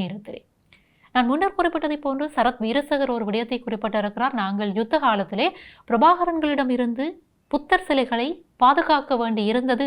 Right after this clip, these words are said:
என்று சொல்லி அவர் தன்னுடைய உரையிலே சுட்டிக்காட்டியிருக்கிறார். இந்த இடத்திலே ஒரு விடயத்தை சுட்டிக்காட்ட வேண்டும். யுத்த காலத்திலே இந்த வடகிழக்கிலே விகாரைகள்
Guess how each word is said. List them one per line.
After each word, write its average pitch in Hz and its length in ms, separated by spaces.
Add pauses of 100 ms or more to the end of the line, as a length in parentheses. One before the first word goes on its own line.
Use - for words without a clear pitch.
என்று 208 180
சொல்லி 196 220
அவர் - 120
தன்னுடைய 240 300
உரையிலே 254 340
சுட்டிக்காட்டியிருக்கிறார். 208 840 (440)
இந்த 247 140
இடத்திலே 359 340
ஒரு 233 140
விடயத்தை 247 420
சுட்டிக்காட்ட 226 460 (100)
வேண்டும். 254 240 (720)
யுத்த 240 160 (120)
காலத்திலே 175 480 (560)
இந்த 233 160
வடகிழக்கிலே 233 580 (500)
விகாரைகள் 233 680